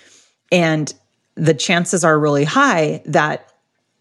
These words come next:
if you're with this guy, you are his type. You fall into his type. And so you don't need to be worrying about the perfection after that. I think that's really, really important.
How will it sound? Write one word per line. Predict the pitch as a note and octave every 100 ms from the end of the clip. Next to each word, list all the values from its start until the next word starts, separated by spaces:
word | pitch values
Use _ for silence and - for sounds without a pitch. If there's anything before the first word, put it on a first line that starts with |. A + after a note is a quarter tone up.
| -
if | F3 -
you're | E3
with | C#3+ F3 D4+ -
this | D3+ -
guy, | - C3+ A#2+ D3+ F#3+ -
you | F3 F#3+
are | F3+ E3+
his | D3+ E3 D3+
type. | - D3 - D3+
You | D#3+
fall | E3+ D#3
into | D3+ D3 D3
his | - C#3+
type. | - B2+ - -
And | D#3
so | E3
you | D#3 F#3
don't | F#3
need | F3
to |
be | D3+ D3
worrying | C#3+ D#3+ D#3+ D3+ C#3
about | C#3 C#3 D3+ C3 - - - _ _ -
the | F3+
perfection | - - D3 - D#3 - - C#3+ C3+
after | - C#3 C#3 - D3
that. | - - - - - _ - -
I | -
think | D3+ G3 G3
that's | F#3 - -
really, | D3 D#3 D3+ D3
really | - C#3+ C3+
important. | C3+ - C#3+ -